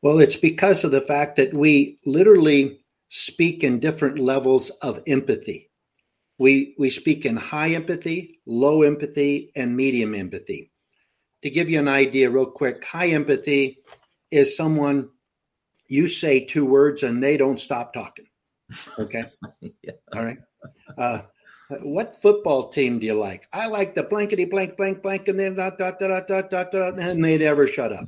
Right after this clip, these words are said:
Speaker 1: Okay?
Speaker 2: <laughs>
Speaker 1: Okay? You can't have a conversation with somebody.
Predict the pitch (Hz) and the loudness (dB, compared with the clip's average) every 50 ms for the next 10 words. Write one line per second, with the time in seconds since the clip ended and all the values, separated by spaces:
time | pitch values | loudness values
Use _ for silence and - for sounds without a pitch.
0 | - - 117 110 - 127 131 147 - - 117 - _ _ - 113 127 120 - 131 | -10 -8 -8 -6 -6 -6 -8 -8 -10 -12 -16 -16 _ _ -12 -12 -10 -8 -8 -8
1 | 135 - _ _ _ - 139 139 139 - 185 180 190 185 - - 165 165 151 139 | -8 -10 _ _ _ -6 -6 -6 -2 -2 -2 -2 -2 -4 -8 -10 -8 -8 -8 -6
2 | - 160 156 147 151 139 - 196 202 190 - - 131 117 110 92 - - 92 80 | -4 -4 -4 -2 -4 -4 -4 -4 -4 -4 -6 -6 -6 -6 -6 -8 -10 -14 -18 -20
3 | - _ _ | -20 _ _